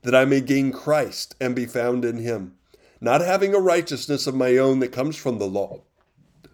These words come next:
but that which is through faith in Christ, the righteousness that comes from God on the basis of faith. I want to know Christ. Yes,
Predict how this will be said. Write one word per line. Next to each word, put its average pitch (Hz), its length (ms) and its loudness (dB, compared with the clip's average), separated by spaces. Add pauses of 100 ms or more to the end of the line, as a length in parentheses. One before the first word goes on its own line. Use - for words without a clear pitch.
(120)
but 143 140 -4
that 147 240 4
which 151 180 -2
is 139 140 -10
through 147 260 2
faith 143 320 -4
in 135 140 -4
Christ, 156 500 -4 (460)
the 135 100 2
righteousness 127 800 2
that 113 160 -6
comes 135 240 -2
from 127 220 -2
God 131 340 0
on 101 100 -6
the 101 80 -6
basis 123 480 -4
of 98 100 -16
faith. 117 400 -6 (1600)
I 135 160 6
want 123 400 2
to 143 160 -4
know 135 220 0
Christ. 104 640 -4 (1040)
Yes, - 560 0